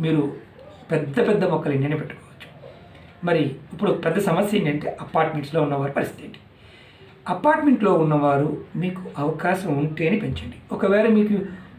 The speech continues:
పైన ఇంటి పైన టెర్రస్ ఉంది, టెర్రస్ పైన అయినా సరే మీ ఈశాన్య భాగంలో కుండీల్లో అయినా సరే ఈ రెండు మొక్కలు పెంచండి. మీరు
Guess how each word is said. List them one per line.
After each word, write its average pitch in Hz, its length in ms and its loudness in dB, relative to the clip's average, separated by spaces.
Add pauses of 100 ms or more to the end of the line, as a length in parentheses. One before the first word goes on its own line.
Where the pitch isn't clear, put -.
పైన 175 240 2
ఇంటి 208 380 2
పైన 185 200 2
టెర్రస్ 156 400 0
ఉంది, - 180 -10 (460)
టెర్రస్ 175 380 2
పైన 160 180 4
అయినా 139 240 0
సరే 143 340 -2 (360)
మీ 180 80 2
ఈశాన్య 190 580 2
భాగంలో 139 520 2 (220)
కుండీల్లో 208 520 4
అయినా 151 260 2
సరే - 360 -4 (220)
ఈ 208 80 4
రెండు 160 200 4
మొక్కలు 156 280 0
పెంచండి. - 360 -8 (1160)
మీరు 165 140 0